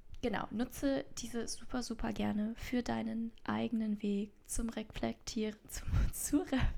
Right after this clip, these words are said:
zum Reflektieren, für deine eigene Innenschau, um deine eigenen, um deine eigene Stimme zu hören, um in die Stille zu gehen, um, ja, um im Endeffekt dann selbstbewusstere Entscheidungen zu treffen. Denn im Alltag,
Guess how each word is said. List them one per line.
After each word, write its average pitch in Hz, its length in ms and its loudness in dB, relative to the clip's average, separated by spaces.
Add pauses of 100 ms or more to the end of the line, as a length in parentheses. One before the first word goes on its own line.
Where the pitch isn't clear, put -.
zum 285 280 2
Reflektieren, 254 1000 2 (440)
für - 240 -4
deine 214 320 -4
eigene 208 320 -6
Innenschau, 196 580 -4
um 214 200 -10
deine 202 320 -8
eigenen, 220 600 -6 (480)
um 214 100 -2
deine 208 260 -2
eigene 220 340 0
Stimme 202 520 -2 (180)
zu - 240 -4
hören, 208 360 -2
um 202 80 -6
in 208 80 -6
die 226 80 -6
Stille 226 400 -2
zu - 200 -10
gehen, 214 300 -6
um, 214 340 -4
ja, 226 280 -4
um 202 140 0
im 220 160 2
Endeffekt - 480 -4
dann 208 100 -6
selbstbewusstere 214 680 -6
Entscheidungen 196 720 -6 (320)
zu - 140 -2
treffen. 202 420 -2
Denn 202 220 -4 (300)
im 208 140 -4
Alltag, 233 720 -6